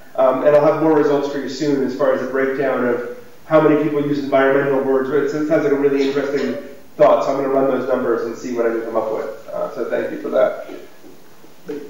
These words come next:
Speaker 2: quick response from my side. So, uh, economic sustainability, I think it's, it's, it's pretty clear. In our, in our business case,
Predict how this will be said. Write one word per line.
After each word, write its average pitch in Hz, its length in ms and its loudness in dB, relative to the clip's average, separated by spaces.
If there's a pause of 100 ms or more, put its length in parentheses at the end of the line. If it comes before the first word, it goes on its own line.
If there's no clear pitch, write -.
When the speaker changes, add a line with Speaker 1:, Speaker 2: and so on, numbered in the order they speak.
Speaker 2:
quick 151 240 -16
response 131 360 -4
from 123 120 -6
my 117 180 0
side. - 160 -4
So, 123 320 2
uh, 113 400 0
economic 131 540 2
sustainability, 131 640 -6
I - 60 2
think 127 180 -6
it's, - 260 -10
it's, - 260 -14
it's - 180 -18
pretty 117 320 -10
clear. 120 240 0
In 113 80 -6
our, 123 340 0
in 123 140 -8
our 123 120 0
business - 360 -6
case, - 480 -8